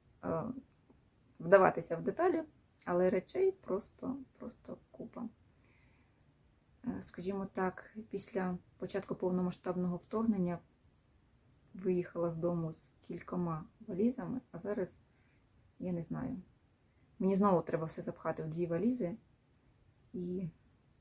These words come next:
доводиться обирати, що брати. От.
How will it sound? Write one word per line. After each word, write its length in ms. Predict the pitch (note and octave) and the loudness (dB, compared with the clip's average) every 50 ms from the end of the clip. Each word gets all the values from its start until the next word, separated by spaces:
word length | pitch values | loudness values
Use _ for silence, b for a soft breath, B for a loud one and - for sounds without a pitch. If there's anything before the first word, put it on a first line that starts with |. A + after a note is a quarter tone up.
| _ _ _ _ _ _ _ _ _ _ _ _ _ - | _ _ _ _ _ _ _ _ _ _ _ _ _ -8
доводиться 480 | - E3 F3+ F3 F#3+ F#3 F#3 - - - | -4 -2 0 2 2 2 0 -2 -2 -4
обирати, 460 | - F3 F3 F#3 E3 D#3 D3+ - - | -2 0 2 2 2 2 -2 -6 -10
що 140 | - - D3+ | -10 -8 -8
брати. 360 | - - - - - F3+ F#3 - _ _ _ _ - - _ _ _ _ _ _ _ - _ _ _ _ - - - _ - | -6 -6 -8 -8 -10 -12 -12 -12 _ _ _ _ -20 -20 _ _ _ _ _ _ _ -20 _ _ _ _ -20 -20 -20 _ -14
От. 160 | G#3+ G#3 A#3 | -10 -10 -10